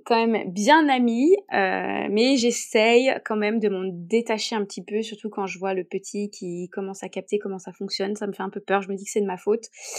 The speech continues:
Donc, euh, j'essaye de m'en, de m'en séparer le plus possible quand il est avec moi,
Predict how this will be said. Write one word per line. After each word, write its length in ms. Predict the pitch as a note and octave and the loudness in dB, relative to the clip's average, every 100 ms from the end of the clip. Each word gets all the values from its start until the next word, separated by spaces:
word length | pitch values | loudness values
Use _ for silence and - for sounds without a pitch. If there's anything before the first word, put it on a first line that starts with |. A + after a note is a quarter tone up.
| - - - | -12 -14 -2
Donc, 240 | A3+ A3 | 0 2
euh, 420 | A3 G3+ G3+ G3+ G3+ | 4 6 6 4 2
j'essaye 420 | A3+ B3+ C4+ C#4 | 2 2 4 4
de 100 | B3 | 4
m'en, 640 | A3 G#3 G3 G3 G3 F#3+ | 2 0 0 -2 -2 -4
de 160 | F#3+ G3+ | -2 -2
m'en 160 | G3 | -2
séparer 580 | G3 - - B3+ A3 B3 | -6 -10 -10 -2 2 4
le 60 | A#3 | 2
plus 140 | A#3+ | 0
possible 320 | B3 C4 C4+ | -4 -2 -2
quand 180 | C4 B3 | -4 -4
il 60 | A#3 | 0
est 40 | |
avec 220 | G#3 G#3 | 2 2
moi, 220 | G#3+ A3 | 2 0